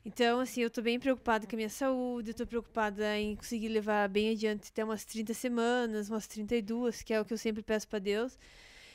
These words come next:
Ne-, nesse momento, assim, a gente tá bem focado na gestação e na saúde dos, é, dos bebês, sim. O que,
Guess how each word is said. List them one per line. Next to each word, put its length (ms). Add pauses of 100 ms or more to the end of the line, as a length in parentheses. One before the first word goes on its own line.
(100)
Ne-, 220
nesse 300
momento, 380
assim, 140
a 20
gente 160
tá 140
bem 180
focado 500
na 260
gestação 840 (520)
e 100
na 160
saúde 420
dos, 260
é, 320
dos 480
bebês, 440
sim. 200
O 60
que, 80